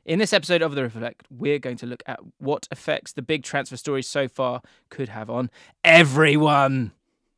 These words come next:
Can you get a reverb on that, Finn? Don't worry, I'll do it. Everyone. One, one, one, one. One, one. It's just, right, uh, only one place to start.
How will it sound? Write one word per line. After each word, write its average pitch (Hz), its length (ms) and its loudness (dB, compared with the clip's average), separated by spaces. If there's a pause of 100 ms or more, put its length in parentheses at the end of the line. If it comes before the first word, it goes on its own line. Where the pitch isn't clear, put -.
(260)
Can 143 100 -14
you 123 40 -14
get 135 120 -6
a - 20 -12
reverb 135 420 -2
on 135 120 -6
that, 143 180 -10
Finn? 135 120 -16 (120)
Don't 127 100 -6
worry, 123 120 -4
I'll 120 60 -6
do 110 100 -8
it. 101 100 -12 (320)
Everyone. 135 1000 0
One, 107 120 -8 (840)
one, 117 140 -14
one, - 0 -
one. 113 240 -12 (100)
One, 247 140 -8
one. 190 320 -10
It's 127 80 -16
just, - 200 -16 (440)
right, 202 220 2 (260)
uh, 196 220 4
only 202 120 6
one 180 160 8
place 170 200 2
to 160 60 -6
start. 185 580 4